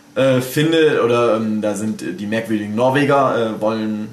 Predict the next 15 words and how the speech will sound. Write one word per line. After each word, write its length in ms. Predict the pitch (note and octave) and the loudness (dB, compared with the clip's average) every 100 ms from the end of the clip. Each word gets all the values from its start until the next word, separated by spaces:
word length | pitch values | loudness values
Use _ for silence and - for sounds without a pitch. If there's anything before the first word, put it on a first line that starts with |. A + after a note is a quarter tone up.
| B2 A2 | -14 -6
jagen 300 | A2+ A#2+ B2+ | 0 0 0
einen 160 | A#2 A2+ | -2 -2
Hund, 240 | C#3+ D#3 | -2 -2
wollen 680 | C#3 G#2+ A#2 A2+ A2 - G#2+ | -6 -8 -4 -4 -4 -6 -6
den 140 | A2+ | -4
umbringen 440 | A#2+ C3+ C#3+ D#3 C3 | 0 0 0 -2 -2
und, 260 | A2 F#2+ | -4 -6
äh, 240 | - G#2+ G2+ | -8 -8 -8
keiner 200 | - G#2 | -8 -6
weiß, 200 | G#2 G#2+ | -4 -6
was 120 | G#2 | -6
da 100 | - | -6
eigentlich 200 | F2 G2 | -6 -8
los 220 | A#2 B2+ A2 | -4 -4 -4
ist. 240 | - | -8